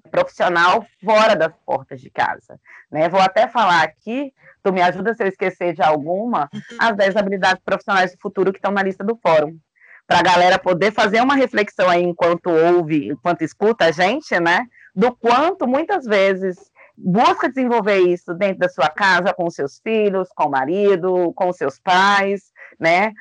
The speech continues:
Speaker 1: Com o grupo da igreja, com, com a galera do rolê que sai ali pra, pra um rap ou alguma coisa assim. São habilidades que a gente desenvolve o tempo todo sem nem mesmo perceber.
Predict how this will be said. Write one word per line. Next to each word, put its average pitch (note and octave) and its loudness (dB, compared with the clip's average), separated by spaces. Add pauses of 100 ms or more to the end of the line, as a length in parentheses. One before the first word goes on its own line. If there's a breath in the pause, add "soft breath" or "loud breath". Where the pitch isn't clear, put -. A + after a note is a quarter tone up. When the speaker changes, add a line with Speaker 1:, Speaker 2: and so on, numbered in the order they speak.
(120)
Speaker 1:
Com C4 0
o - 2
grupo A3 0
da G3 2
igreja, E3 2
com, F3 -4
com F3+ -2
a F3+ 2
galera F3+ 4
do F#3 -4
rolê E3+ 0
que D#3+ -10
sai D#3+ 0
ali D#3 0
pra, D3 0 (300 soft breath)
pra C#3+ 0
um E3 -2
rap E3 2
ou E3 4
alguma D#3+ 0
coisa D#3+ -6
assim. C#3+ -10 (140)
São G#3 0
habilidades F#3+ 0
que G3+ -2
a G3 0
gente F#3 -8
desenvolve F#3+ -2
o D#3 -8
tempo D3 -10
todo E3 -2
sem G#3 -4
nem G3+ -2
mesmo G#3+ -2
perceber. G#3+ -4